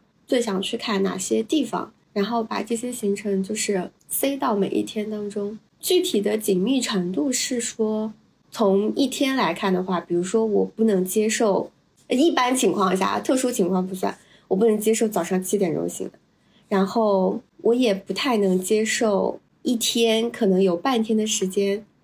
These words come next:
都在路上，就会觉得这样其实那一天就很浪费。但是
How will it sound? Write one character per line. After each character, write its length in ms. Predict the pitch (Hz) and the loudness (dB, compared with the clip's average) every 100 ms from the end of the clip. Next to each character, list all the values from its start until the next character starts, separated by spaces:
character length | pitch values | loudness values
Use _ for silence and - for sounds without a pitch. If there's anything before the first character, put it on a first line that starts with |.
| _ | _
都 160 | - 226 | 2 2
在 220 | 226 208 | 4 2
路 240 | 220 302 226 | 4 4 2
上， 260 | - - _ _ _ _ _ | 0 -6 _ _ _ _ _
就 140 | 302 | 4
会 100 | 311 | 4
觉 140 | - 208 | 4 0
得 120 | 214 | 2
这 120 | 277 | 2
样 280 | 254 196 - | 2 0 -4
其 160 | - 226 | -4 0
实 80 | 240 | 2
那 100 | 262 | 2
一 120 | 226 | 0
天 360 | 208 220 214 214 | 0 -4 -4 -4
就 260 | 220 190 - _ | -2 -4 -6 _
很 320 | _ - 185 | _ -2 0
浪 200 | 185 196 | 0 0
费。 380 | 190 - 190 - - _ _ _ _ _ | -2 -2 -2 -4 -10 _ _ _ _ _
但 160 | 359 | 2
是 460 | 359 - 330 285 - | 4 4 4 2 -2